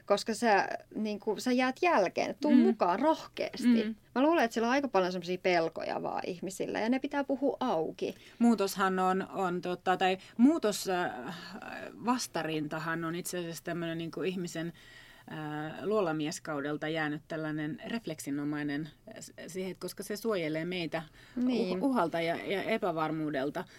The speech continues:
Speaker 2: Ja, ja monesti sen, me ei nähdä sen muutoksen taakse. Tässä maailmassa meidän muutokset on tämmöisiä ajatuksen tasolla olevia asioita, mutta, mutta se on vähän sama kuin luolamieskaudella, niin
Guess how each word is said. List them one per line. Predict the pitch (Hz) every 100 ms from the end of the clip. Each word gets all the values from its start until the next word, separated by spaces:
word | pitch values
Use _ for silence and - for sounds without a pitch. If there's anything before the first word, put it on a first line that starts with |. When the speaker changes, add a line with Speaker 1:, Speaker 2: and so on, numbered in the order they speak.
| - -
Speaker 2:
Ja, | - 170 156
ja | 185
monesti | 202 214 208 196
sen, | - 190 - - _ _ _ - -
me | 202
ei |
nähdä | 208 226 214
sen | - 190
muutoksen | 208 208 185 - 190
taakse. | 214 185 -
Tässä | 180 196 190 185
maailmassa | 180 180 180 -
meidän | 180 180
muutokset | 196 180 - 165
on | 170
tämmöisiä | 175 175 175 175
ajatuksen | 185 180 151 - 151
tasolla | 156 165 151
olevia | 156 156 156
asioita, | 156 160 156 147 139
mutta, | 151 151 160 156
mutta | 165 -
se | 165
on | 180
vähän | 175
sama | 196 196
kuin | 185 190
luolamieskaudella, | 185 170 165 170 - 170 165 165 165
niin | 160 165